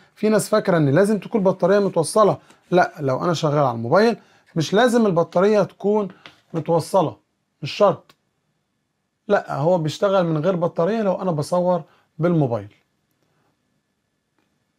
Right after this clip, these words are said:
انا بصور بالكاميرا بضطر اشغل بطاريه لان انا بحتاج ان انا، آه، بشغل، آه، دايره الصوت بتاعه الكاميرا عشان يديني جوده صوت اعلى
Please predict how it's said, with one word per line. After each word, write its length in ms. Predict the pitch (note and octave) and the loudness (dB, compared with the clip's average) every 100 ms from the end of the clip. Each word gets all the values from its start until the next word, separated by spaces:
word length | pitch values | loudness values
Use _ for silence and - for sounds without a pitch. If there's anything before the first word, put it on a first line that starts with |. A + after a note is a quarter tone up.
| _ - | _ -2
انا 300 | F3+ F3 D3 | 0 2 0
بصور 540 | C#3+ C#3+ G3 F#3+ D#3 | -2 -2 2 4 2
بالكاميرا 540 | B2 B2+ - G#3 B3 A#3 | 0 -2 0 2 2 2
بضطر 440 | E3+ E3 F3+ E3+ | 0 0 0 0
اشغل 340 | D3 F#3+ F#3 E3 | 0 -2 0 0
بطاريه 420 | C#3+ - E3 G#3 | -2 -4 -2 0
لان 200 | G3+ D#3+ | 0 -2
انا 160 | D#3+ | -4
بحتاج 380 | C#3+ B2 - F#3 | -6 -6 -6 -4
ان 140 | F3+ D3+ | -2 -2
انا، 280 | D#3+ F3+ - _ _ _ - | -2 -4 -6 _ _ _ -4
آه، 220 | E3 D3+ | 0 0
بشغل، 640 | C#3+ C3+ F#3 F3 E3+ D#3+ C#3 | 0 -2 -2 0 0 2 0
آه، 580 | C#3 C#3 C#3 C#3 - - | 0 -2 -4 -6 -8 -10
دايره 460 | D3 F3 F3+ D#3 C#3+ | 0 2 2 0 -4
الصوت 600 | A#2+ - F3+ G#3 G3+ _ _ _ _ _ | -12 -4 -2 -2 -4 _ _ _ _ _
بتاعه 400 | C#3 C#3+ F3+ C3+ | -10 -2 0 0
الكاميرا 500 | C#3+ - F#3+ G#3 G#3+ - - _ - | -6 -4 0 2 0 -4 -20 _ -4
عشان 420 | D3 D3 G#3+ A#3 | -2 0 0 0
يديني 480 | G3+ C#3+ F#3 G3 E3+ | 0 0 0 2 2
جوده 320 | D#3+ F3 D3 | 2 2 0
صوت 280 | - E3+ D3 | -2 -8 -4
اعلى 360 | F3 D#3 D#3+ | 0 2 2